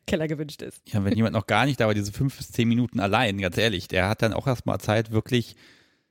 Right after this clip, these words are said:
Speaker 2: sich umzugucken, zu sehen, zu, zu riechen und überhaupt erstmal, ja, alles in sich aufzunehmen. Und war, natürlich steigt dann auch die Spannung, ne?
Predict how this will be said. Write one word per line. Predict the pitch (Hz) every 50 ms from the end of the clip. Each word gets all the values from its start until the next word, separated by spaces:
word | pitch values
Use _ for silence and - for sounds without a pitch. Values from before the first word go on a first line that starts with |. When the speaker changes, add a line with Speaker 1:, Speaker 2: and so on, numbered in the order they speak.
| _ _ _ _ _ _ _ _ _ _ _ _ _ _ _ _ -
Speaker 2:
sich | 123 131 - - -
umzugucken, | 185 180 185 - - 170 156 - - 170 165 _ - 180 175 175
zu | - - - 131
sehen, | 113 110 120 127 135 147 160 160 156 151 151
zu, | - - - 131 127 127 127
zu | - - - 208
riechen | - - 143 165 165 - - 190 185 180 180 170
und | - - 131 120 - - -
überhaupt | - 175 131 113 104 135 139 -
erstmal, | - 120 - - - 131 123 120 120 123 120 - - - - _ _ - - - _ -
ja, | 135 131 117 113 107 107 107 -
alles | - 117 123 120 -
in | 131 120
sich | 107 - 104
aufzunehmen. | 95 - - - - 113 107 95 98 110 135 147 -
Und | - - 117 - - 98
war, | 92 95 -
natürlich | 104 110 104 104 101 - 120 104 -
steigt | 98 - 82 98 - -
dann | 135 123
auch | 98 -
die | - 110
Spannung, | - - - - 120 143 131 104 107 -
ne? | 104 120 143